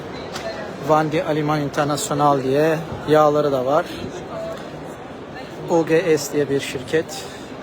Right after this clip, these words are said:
Şöyle zeytin, kesilmiş zeytinleri var. Lindo turşu. Her zaman şuradan bakabilirsiniz. Hepsi tarınmış, oradan görülebilir.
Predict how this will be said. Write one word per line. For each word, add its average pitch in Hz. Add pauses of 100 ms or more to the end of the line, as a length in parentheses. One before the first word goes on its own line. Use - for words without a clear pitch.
(480)
Şöyle 156
zeytin, 151 (280)
kesilmiş -
zeytinleri 147
var. 139 (1400)
Lindo 156 (120)
turşu. 170 (680)
Her 156
zaman 147 (640)
şuradan 151
bakabilirsiniz. 143 (640)
Hepsi 151
tarınmış, 151
oradan 151
görülebilir. 139